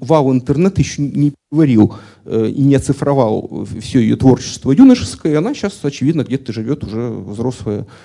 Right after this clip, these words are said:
э, женщина, совершенно спокойна от того, что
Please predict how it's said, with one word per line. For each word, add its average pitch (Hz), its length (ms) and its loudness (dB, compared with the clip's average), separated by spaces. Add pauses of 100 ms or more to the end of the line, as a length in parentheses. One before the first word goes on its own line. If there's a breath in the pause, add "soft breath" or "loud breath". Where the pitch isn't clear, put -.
(260 loud breath)
э, 101 460 -4
женщина, 117 500 -4
совершенно 139 400 -6
спокойна 139 560 4
от 113 120 -4
того, 113 180 -2
что 107 320 -6